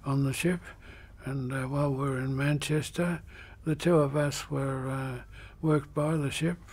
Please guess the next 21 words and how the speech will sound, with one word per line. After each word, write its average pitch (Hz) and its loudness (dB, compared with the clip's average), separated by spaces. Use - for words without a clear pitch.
while 131 -4
others 143 -2
went, 160 0
and 127 -6
so 131 -4
we 131 -4
were 123 -2
very 131 -2
good 131 -2
friends. 143 0
And 123 -2
he 151 2
was 151 2
a 139 -2
fellow 139 0
who'd 117 -4
been 131 2
down 143 4
in 139 4
a 135 0
ship. 175 -2